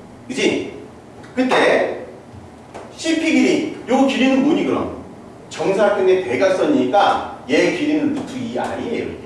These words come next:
그니? 그래서 우리가 요걸 많이 써먹는다. 됐죠? 자, 정사각형을 꼭 기억해 주세요.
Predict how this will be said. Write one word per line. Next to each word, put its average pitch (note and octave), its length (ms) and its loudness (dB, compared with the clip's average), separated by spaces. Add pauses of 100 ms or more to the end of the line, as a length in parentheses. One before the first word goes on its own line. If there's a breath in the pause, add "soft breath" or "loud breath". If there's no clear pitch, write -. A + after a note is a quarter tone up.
(840)
그니? - 540 -2
그래서 B2+ 180 -8
우리가 B2 280 0
요걸 C#3+ 240 0
많이 - 240 -4
써먹는다. E3+ 500 -4 (680)
됐죠? G#3 540 0 (280)
자, - 240 -6
정사각형을 F3+ 680 2
꼭 C3+ 180 -4
기억해 C3+ 300 -6
주세요. - 760 0